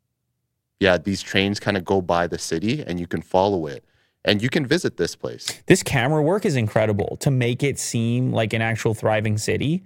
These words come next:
Speaker 1: Mm-hmm.
Speaker 2: Some of these, uh, camera moves and
Speaker 1: Yeah.
Speaker 2: the way they're using different lenses.
Speaker 1: Through the mountains.
Speaker 2: Like this, like this moving
Speaker 1: Yeah,
Speaker 2: shot.
Speaker 1: that's very impressive.
Speaker 2: The moving shot really sells it.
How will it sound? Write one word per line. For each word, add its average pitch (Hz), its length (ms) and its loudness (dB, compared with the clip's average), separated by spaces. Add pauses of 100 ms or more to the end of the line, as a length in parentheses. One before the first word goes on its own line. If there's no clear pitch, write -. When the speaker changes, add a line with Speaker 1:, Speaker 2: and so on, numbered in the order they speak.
(300)
Speaker 1:
Mm-hmm. 143 80 0
Speaker 2:
Some 135 220 4
of 127 80 2
these, 127 300 0
uh, 104 540 2
camera 117 320 0
moves 123 760 0 (520)
and 131 80 4
Speaker 1:
Yeah. 139 120 8
Speaker 2:
the 107 60 6
way 120 180 4
they're 120 120 2
using 120 400 2
different 113 320 0
lenses. 127 760 0 (140)
Speaker 1:
Through 110 200 2
the 113 80 4
mountains. 98 580 0
Speaker 2:
Like 131 140 4
this, 135 320 0
like 131 140 0
this 175 220 0
moving 160 400 2
Speaker 1:
Yeah, 143 40 2
Speaker 2:
shot. - 560 2 (200)
Speaker 1:
that's 95 220 0
very 92 300 2
impressive. - 580 -8 (160)
Speaker 2:
The 131 80 6
moving 160 400 2
shot 143 320 0
really 143 240 2
sells 123 540 0
it. 87 200 -2